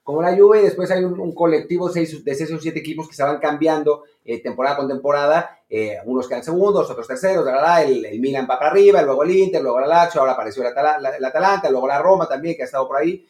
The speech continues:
Entonces, pues eso pasa, ¿no? O sea, de una temporada a otra puede que los equipos que hayan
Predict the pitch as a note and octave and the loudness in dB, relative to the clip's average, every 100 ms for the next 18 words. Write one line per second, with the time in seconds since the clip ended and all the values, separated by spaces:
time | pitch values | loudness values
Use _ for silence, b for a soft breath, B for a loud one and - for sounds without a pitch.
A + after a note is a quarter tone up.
0 | b b C#3+ F3 F3 - D#3+ E3+ F3+ G#3+ | b b -2 -2 -4 -6 -4 -4 -4 -2
1 | B3 F3 F3 F3+ D3+ C3+ D3 D#3 D#3 D#3 | 0 0 0 -2 0 -2 0 -2 -2 0
2 | D#3 D#3+ E3 D#3 - C#3+ C#3 E3+ E3+ _ | 2 2 2 -2 -2 -4 -4 -6 -8 _
3 | - A#2+ C3 D#3 D3 D3+ D3 C#3+ | -20 -20 -12 -12 -10 -2 0 0